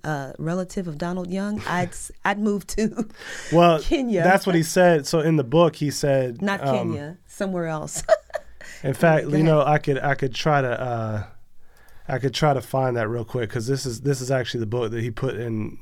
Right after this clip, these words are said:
Speaker 2: Donald Young's death certificate there, but I tried to highlight this one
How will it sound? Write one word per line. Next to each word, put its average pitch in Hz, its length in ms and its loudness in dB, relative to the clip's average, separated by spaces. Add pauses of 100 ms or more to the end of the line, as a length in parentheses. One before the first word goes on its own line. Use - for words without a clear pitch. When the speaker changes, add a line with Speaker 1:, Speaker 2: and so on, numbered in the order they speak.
Speaker 2:
Donald 120 320 -2
Young's 113 420 -6 (220)
death 123 220 -2
certificate 107 580 -6
there, 110 200 -4
but 107 120 -4
I 107 100 -2
tried 123 320 -4
to 110 60 -4
highlight 110 560 -4
this 107 180 -8
one 104 400 -4